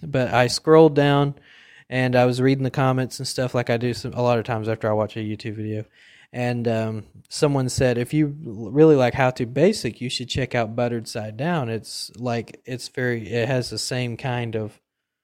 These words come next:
sort of style to it, but with some differences." And, um, um, you should, he was like, "You should definitely check it out." And I was like, "Oh, okay." So I clicked on it, and, um,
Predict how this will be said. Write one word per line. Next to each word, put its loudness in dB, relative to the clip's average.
sort 4
of 2
style 6
to -2
it, 0
but -2
with -4
some -8
differences." -8
And, -4
um, -4
um, -4
you -4
should, -8
he -4
was -4
like, -2
"You -4
should -2
definitely 4
check -2
it 0
out." 0
And -6
I 0
was -4
like, 0
"Oh, 4
okay." 4
So 4
I 6
clicked 4
on 2
it, 2
and, -4
um, -4